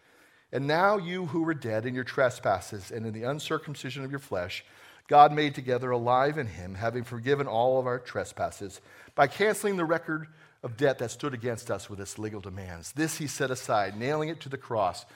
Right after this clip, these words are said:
He disarmed the rulers and authorities and put them to open shame by triumphing over them in him." All right, we can go home.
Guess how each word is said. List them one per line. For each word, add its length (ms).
He 100
disarmed 480
the 80
rulers 480
and 80
authorities 540
and 100
put 160
them 180
to 120
open 280
shame 420
by 140
triumphing 560
over 240
them 340
in 160
him." 400
All 60
right, 100
we 60
can 60
go 60
home. 220